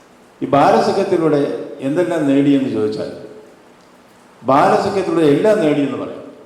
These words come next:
എന്തെങ്കിലും നേടിയിട്ടുണ്ടെങ്കിൽ ഇത് ബാലസഖ്യത്തിലൂടെയാണ് എന്ന് നന്ദിപൂർവ്വം ഞാൻ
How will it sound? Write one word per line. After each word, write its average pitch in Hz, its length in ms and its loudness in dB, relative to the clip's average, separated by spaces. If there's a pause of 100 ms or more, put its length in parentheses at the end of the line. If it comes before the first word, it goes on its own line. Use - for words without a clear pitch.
(240)
എന്തെങ്കിലും 180 380 -6
നേടിയിട്ടുണ്ടെങ്കിൽ 156 580 2
ഇത് 139 80 2
ബാലസഖ്യത്തിലൂടെയാണ് 127 920 0 (120)
എന്ന് 120 160 -6
നന്ദിപൂർവ്വം 135 500 2
ഞാൻ 117 140 0